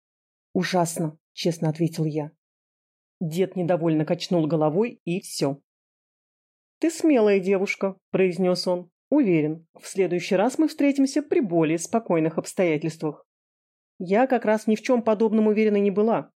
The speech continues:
Будь моя воля, я вообще не стала бы больше встречаться с императором эльфов.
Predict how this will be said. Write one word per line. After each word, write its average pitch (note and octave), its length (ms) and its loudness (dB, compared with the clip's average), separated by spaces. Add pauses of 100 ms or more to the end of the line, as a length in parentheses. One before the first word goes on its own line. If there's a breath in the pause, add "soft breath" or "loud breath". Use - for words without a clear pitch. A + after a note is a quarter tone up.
(640)
Будь G3+ 340 -2
моя G3 220 2
воля, F#3+ 380 0 (320)
я A3+ 180 -2
вообще D4 420 2
не F3 120 2
стала F3 260 0
бы D#3+ 140 0
больше A3+ 300 -2
встречаться F#3+ 520 -2
с - 100 -4
императором F3+ 580 2
эльфов. F3 380 -6